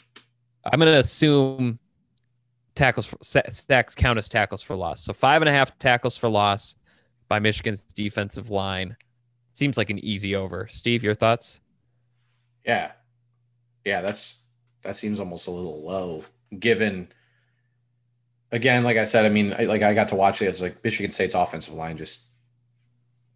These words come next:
Speaker 2: you know, granted, I, I know Jordan Reed opted out. I don't remember if they had a second guy who was projected to start that opted out, but I mean, they were,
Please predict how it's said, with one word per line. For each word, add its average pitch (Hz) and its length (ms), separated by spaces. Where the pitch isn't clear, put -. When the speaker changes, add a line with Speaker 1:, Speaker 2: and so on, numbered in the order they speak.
Speaker 2:
you 85 120
know, - 160
granted, 139 320
I, 127 220
I - 20
know 135 160
Jordan 127 420
Reed 123 440
opted 113 320
out. 120 300
I 120 60
don't 135 160
remember 127 260
if - 80
they 113 100
had 120 100
a 110 60
second 110 440
guy 110 260
who 110 60
was 110 120
projected 107 400
to 101 60
start 110 300
that 113 100
opted 107 320
out, 107 320
but 104 100
I 101 60
mean, 98 200
they 107 140
were, 95 260